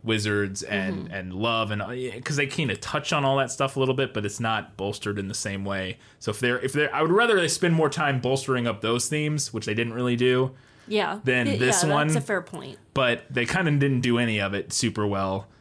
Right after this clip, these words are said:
Speaker 1: So, you know.
Speaker 2: Yeah.
Speaker 1: Oh, and I also just thought the, the storyline with Ariana, uh, with her, basically, she gets assaulted by Muggles and, like, suffers
Speaker 2: Mm-hmm.
Speaker 1: from P T S D, essentially, her whole life because of it,
Speaker 2: Yeah.
Speaker 1: is really interesting.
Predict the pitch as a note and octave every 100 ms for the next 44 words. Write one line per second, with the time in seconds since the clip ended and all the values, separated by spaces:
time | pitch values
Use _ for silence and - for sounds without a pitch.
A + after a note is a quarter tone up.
0 | _ _ _ _ - A#2+ G#2 G2 F#2+ -
1 | _ - - - - G#2 - - F#3+ -
2 | G#3 _ _ _ _ _ _ _ - D#3
3 | D3+ D3 D#3+ D3+ B2+ C#3 A#2+ A2 G2+ A2
4 | - A#2+ A2+ A2 G#2 G2 F2+ G#2+ G2+ G2+
5 | G#2 G2+ G2+ - - _ _ _ _ _
6 | - F2 E2+ D#2 F2 C3+ A#2 C3 A#2 A2
7 | G2 A#2 A2+ A#2+ A2 G2+ F#2+ - G#2+ G#2
8 | G2+ - G#2+ G#2+ G2 G2 G2+ G2+ G2+ G2
9 | G2+ F#2+ - A2+ G#2 G2 F#2+ G2+ G#2 G2
10 | G2 - G#2 F#2 - F#2 - F#2 - F#2+
11 | G2+ F#2+ F#2 F#2 - A2 - F#2 F2+ F2+
12 | - - - - F3+ C3 C3+ B2 - A2+
13 | G#2+ G2+ - G2+ F#2+ F#2+